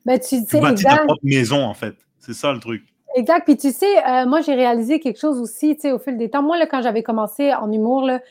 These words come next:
Speaker 1: je voulais tellement que ça aille vite, là, j'étais comme, « OK, go, là. » Tu sais, moi, j'avais fait mon deuxième show, puis j'étais comme, « OK, troisième, ça va marcher, là.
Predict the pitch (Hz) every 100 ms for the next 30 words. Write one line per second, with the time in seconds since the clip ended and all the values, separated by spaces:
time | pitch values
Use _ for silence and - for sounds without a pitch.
0 | _ - 196 240 233 262 277 294 269 214
1 | 190 247 254 233 220 220 220 220 220 269
2 | 196 233 247 220 214 - _ - 403 370
3 | 285 247 320 320 247 214 262 254 226 -
4 | 285 - - 233 233 233 233 247 - 254
5 | 226 262 247 226 220 202 - 240 233